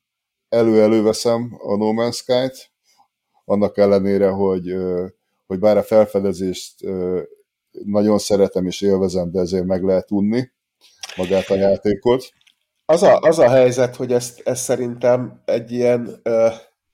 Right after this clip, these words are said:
Speaker 2: tehát én, én mindig úgy szoktam játszani, hogy, ö, valamikor a sztorival akarok haladni, hát a sztorival,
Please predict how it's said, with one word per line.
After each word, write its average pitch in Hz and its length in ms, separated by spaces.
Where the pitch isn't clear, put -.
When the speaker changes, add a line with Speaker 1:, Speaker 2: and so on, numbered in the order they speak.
Speaker 2:
tehát 117 220
én, 120 240
én 120 120
mindig 143 280
úgy 120 120
szoktam 113 420
játszani, 107 640
hogy, 95 400
ö, 104 460
valamikor 123 480
a 104 80
sztorival 101 500
akarok 104 360
haladni, 110 400
hát 120 320
a - 180
sztorival, 107 600